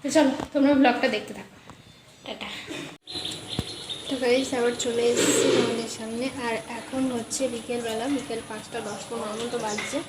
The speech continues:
এখন তোমাদের দাদা এই যে জল ভরছে এখানে।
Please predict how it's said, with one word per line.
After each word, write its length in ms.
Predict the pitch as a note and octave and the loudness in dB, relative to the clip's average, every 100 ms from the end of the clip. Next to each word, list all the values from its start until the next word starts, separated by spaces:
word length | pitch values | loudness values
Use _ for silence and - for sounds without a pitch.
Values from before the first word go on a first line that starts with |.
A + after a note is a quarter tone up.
| - - - - - - | -10 -18 -18 -18 -18 -12
এখন 280 | A#3 - B3 C4 | -10 -6 -4 -2
তোমাদের 300 | A#3+ A#3 A#3+ | 0 0 0
দাদা 220 | A3 G#3+ | 0 0
এই 120 | A#3 A3+ | 0 -2
যে 80 | A#3 A3 | -6 -4
জল 240 | A3+ A3+ A#3 | -2 -2 -2
ভরছে 400 | A#3 A3+ - D#4 G4+ - - - B3 | -4 -6 -4 -4 -4 -10 -16 -12 -8
এখানে। 420 | A#3 A#3+ B3 | -6 -2 0